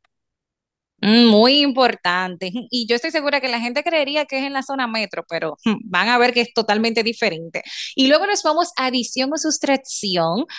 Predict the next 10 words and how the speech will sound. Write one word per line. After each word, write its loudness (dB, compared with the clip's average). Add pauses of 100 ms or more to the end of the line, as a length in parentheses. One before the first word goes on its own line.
(120)
donde 2
ustedes -2
también -4
son -2
los 2
protagonistas -2
y -4
vamos -2
a -4
conocer -2